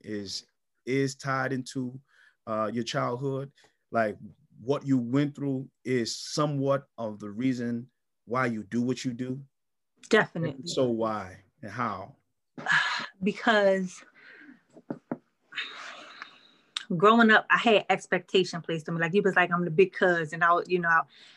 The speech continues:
Speaker 1: Mm-hmm.
Speaker 2: it was expectation placed on me, and which m-, led me to being a people pleaser. I had it in my mind that you had to do things a certain way. You
Speaker 1: Mm-hmm.
Speaker 2: know, eh, you, you,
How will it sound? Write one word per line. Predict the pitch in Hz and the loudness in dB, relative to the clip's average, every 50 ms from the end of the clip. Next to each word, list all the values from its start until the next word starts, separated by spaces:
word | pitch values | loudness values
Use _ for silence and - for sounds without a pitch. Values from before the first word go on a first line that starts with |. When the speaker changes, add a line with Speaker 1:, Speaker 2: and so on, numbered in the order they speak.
| - _ _ 107 | -20 _ _ -20
Speaker 1:
Mm-hmm. | 110 131 131 - | -20 -20 -2 2
Speaker 2:
it | 269 269 | 4 4
was | 277 - - | 4 2 2
expectation | 220 220 214 - - 202 190 - - 233 220 214 - 196 190 | 0 0 0 0 0 -2 -2 0 2 2 2 2 2 -4 -8
placed | 185 - 185 180 175 - - | -4 -2 -2 -2 -4 -4 -6
on | 175 170 170 165 | -6 -4 -4 -2
me, | 165 165 160 156 156 151 - - - - - - - _ _ _ - | -2 -2 -2 -2 -4 -6 -10 -18 -20 -20 -20 -20 -20 _ _ _ 2
and | 190 190 180 170 | 4 6 6 6
which | 170 190 180 180 - | 8 6 6 6 4
m-, | 185 180 180 175 175 165 170 | 4 4 4 2 0 0 4
led | 185 202 220 233 226 196 | 6 8 8 8 6 6
me | 208 208 208 202 - - | 6 4 4 2 0 -4
to | - 208 190 185 185 180 180 175 156 - _ _ 185 175 165 | -2 -2 0 0 -2 -2 -4 -6 -8 -14 _ _ -10 -2 2
being | 185 208 214 202 190 185 170 | 4 4 4 4 2 0 0
a | 160 | -2
people | - - - 254 - - 175 | -2 0 0 0 2 0 -2
pleaser. | - - 190 175 165 156 160 | -4 0 0 0 2 2 0
I | 175 | 2
had | 202 226 214 208 | 2 2 2 2
it | 196 196 | 2 2
in | 190 | 2
my | 185 170 165 | 2 2 2
mind | 170 175 190 208 202 190 180 165 | 4 4 4 4 4 2 0 -4
that | 170 151 - | -8 -12 -14
you | 180 - - | -18 -12 -6
had | 220 220 226 226 | -4 -2 -2 -2
to | 208 214 | -2 -4
do | 180 185 214 220 | -4 -4 -6 -6
things | 220 _ 185 185 180 175 156 | -8 _ -10 -8 -8 -8 -10
a | 156 | -10
certain | 147 - - 196 185 - 160 160 156 | -8 0 4 4 4 4 2 -2 0
way. | 185 175 151 - - _ _ _ _ _ _ - _ - | 0 2 2 0 -4 _ _ _ _ _ _ -20 _ -10
You | - - 175 | -4 -2 -2
Speaker 1:
Mm-hmm. | 170 170 | 0 2
Speaker 2:
know, | 160 151 - - | 2 2 2 0
eh, | - - - | -4 -6 -4
you, | 185 180 175 147 127 | -4 -4 -4 -4 -2
you, | 175 185 185 165 | -2 0 0 -2